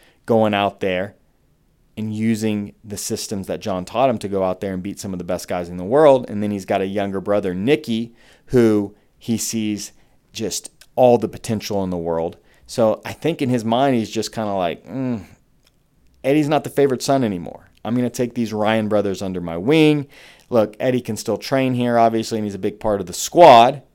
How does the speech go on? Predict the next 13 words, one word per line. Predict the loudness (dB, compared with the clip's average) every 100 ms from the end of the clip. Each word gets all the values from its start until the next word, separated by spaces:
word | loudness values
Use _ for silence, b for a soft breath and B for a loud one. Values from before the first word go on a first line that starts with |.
| _ _ _ _ _ 8
but | 10 10 6 -2 _ _
he's | -6 -6 0
not | 4 4 4 -2 -12
the |
favored | -6 -2 -2 -4 -6
son | -6 -4
anymore. | -6 -10 -12 -16
He | -8 -8
is | -6
not | -4 -4 -4
the | -10
true | -10 -10 -10
pupil." | -12 -12 -14